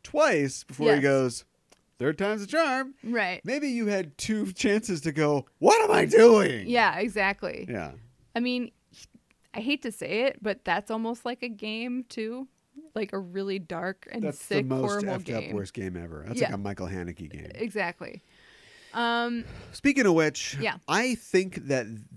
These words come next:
Speaker 1: these movies, and if I ever find a director like him, and listeners, if you know one, suggest it, these are my horror movies.
Speaker 2: Okay.
Speaker 1: C-, I never understand what people under-, like and like liking seeing people who have just had sex get split open.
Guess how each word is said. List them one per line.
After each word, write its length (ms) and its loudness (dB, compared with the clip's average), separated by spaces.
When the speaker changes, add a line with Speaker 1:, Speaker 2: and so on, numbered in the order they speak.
Speaker 1:
these 320 -4
movies, 720 -4
and 100 -4
if 80 -4
I 120 -2
ever 140 -2
find 260 -2
a 20 0
director 400 -4
like 360 -4
him, 280 -6
and 100 -4
listeners, 360 -8
if 120 -12
you 120 -6
know 240 -6
one, 180 -12
suggest 460 -14
it, 180 -14
these 300 0
are 80 6
my 160 6
horror 340 4
movies. 600 -8
Speaker 2:
Okay. 260 -6
Speaker 1:
C-, 80 -16
I 140 2
never 220 4
understand 340 0
what 100 -2
people 220 -2
under-, 220 -2
like 540 -2
and 80 -4
like 400 -4
liking 640 -6
seeing 440 -6
people 280 -8
who 80 0
have 140 -4
just 180 -4
had 180 -6
sex 480 -10
get 240 -6
split 400 -6
open. 500 -10